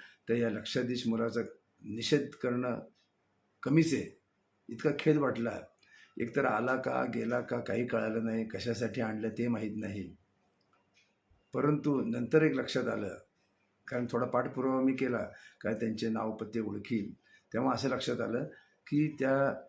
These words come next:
वयस्कर महिलेची खूप मोठी सं-, संपत्ती होती आणि तिची इच्छा होती, जर मला नेऊन आणलं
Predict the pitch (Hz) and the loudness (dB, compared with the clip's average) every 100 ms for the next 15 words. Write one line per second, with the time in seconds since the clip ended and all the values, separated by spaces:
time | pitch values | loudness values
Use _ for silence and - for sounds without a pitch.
0 | _ 110 120 135 - 147 139 - - - | _ -2 0 0 2 2 2 -2 -14 -20
1 | _ _ - - _ 117 117 120 131 - | _ _ -20 -20 _ -2 0 4 2 4
2 | 123 98 - - _ - 160 147 151 147 | 0 -2 -8 -20 _ 0 4 2 2 0
3 | 120 110 - - 117 110 147 143 135 - | 2 0 -4 -6 -2 0 0 2 2 2
4 | 120 104 - - - - - - 113 120 | -2 -2 -6 -20 -20 -20 -20 -6 -4 -4
5 | - _ 104 104 151 143 120 117 135 123 | -6 _ -8 2 4 4 -4 -2 2 2
6 | 104 113 101 - - - - 117 139 139 | 0 -4 -6 -10 -20 -20 -8 -2 0 2
7 | 127 131 120 127 120 107 110 | 0 0 0 0 -2 -2 -4